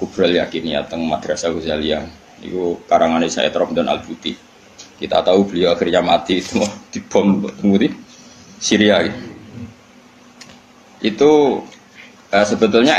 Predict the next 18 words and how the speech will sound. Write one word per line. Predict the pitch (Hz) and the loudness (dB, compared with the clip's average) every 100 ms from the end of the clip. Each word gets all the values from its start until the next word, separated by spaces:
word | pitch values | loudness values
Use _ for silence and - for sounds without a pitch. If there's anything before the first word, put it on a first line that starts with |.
| 131 | 4
ilmu | 135 | 4
yang | 127 123 120 | 6 4 4
beliau | 104 104 104 104 | 4 6 6 6
utarakan | 98 98 98 123 | 4 4 4 4
nggih | 107 87 | 4 4
lazim, | 90 87 87 82 | 2 2 -4 -2
nya | 87 87 | 0 4
lazim | 82 85 98 | 4 2 0
ya | 92 | 0
nggak | 85 78 78 87 | 2 2 0 -2
ada | 80 | -4
yang | 80 | -2
aneh, | 76 80 | -2 -4
semuanya | 80 85 82 90 87 | -6 -4 -2 2 4
lazim | 82 - 87 | 2 0 -4
sesuai | 82 82 87 80 80 80 80 78 | -4 -6 -8 -4 -2 -2 -6 -6
konvensi | 80 80 76 76 - 87 - | -8 -6 -8 -8 -10 -8 -6
ilmu-ilmu | 80 82 71 71 80 78 73 | -6 -4 -4 -2 -6 -6 -8